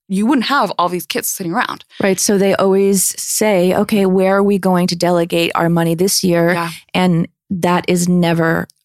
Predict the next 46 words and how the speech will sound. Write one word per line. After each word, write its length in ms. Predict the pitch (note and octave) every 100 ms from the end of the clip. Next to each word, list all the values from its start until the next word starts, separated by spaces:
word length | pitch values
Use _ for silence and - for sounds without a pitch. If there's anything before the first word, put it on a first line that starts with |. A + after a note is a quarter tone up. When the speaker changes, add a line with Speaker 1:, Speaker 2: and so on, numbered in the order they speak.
| _
Speaker 1:
A 40 |
problem. 420 | F#3+ G3 E3 D3 -
Speaker 2:
ever 340 | F3+ F3 E3+ D#3+ -
a, 60 |
a 20 | D#3
priority. 580 | - E3 D3+ D3+ - E3
Speaker 1:
Oh, 100 | F#3+
yeah. 200 | F3 - - _ -
Oh, 80 |
Speaker 2:
When, 100 | F3+
Speaker 1:
yeah. 140 | F3+ -
Speaker 2:
when 220 | F3+ E3
the 60 | E3
money 260 | F3 F3+
runs 260 | F3 E3+ E3+
out, 300 | E3 E3 - _ -
Speaker 1:
Right. 240 | E3 C#3 - -
Speaker 2:
it's 180 | D#3 -
fine. 300 | D3+ D#3 E3 -
Speaker 1:
Yeah. 200 | C#4+ C#4+ _ _
But 220 | F3 - _ - F#3+ F#3 F#3+ E3+ D#3+
overwhelmingly, 880 | E3 E3+ E3 D#3+ D#3+ B2 F3 F3 -
the 240 | E3+ E3+ E3
force 800 | - - F3+ G#3 D4 - - -
that 280 | F#3+ E3+ -
is 340 | E3 - - -
stopping 440 | - F3 F3+ F#3+ E3+
us 100 | D3
from 120 | E3
passing 340 | E3 E3 E3+
these 160 | E3 D#3+
laws 260 | D#3+ D#3+ -
is 220 | E3 D#3+
just 260 | - E3 -
ignorance. 560 | D#3 D#3 - - A#1 -
People 280 | - F3 F3+
just 260 | D#3 D3
don't 200 | - D#3
know 80 | G3
how 160 | G3 G#3+
bad 260 | F#3+ F3+
it 120 | F3+ D#3+
is 320 | A2+ D3 - - - -
for 400 | - E3 E3+ -
rape 200 | G#3+ D#4
survivors. 560 | - D#3+ - - -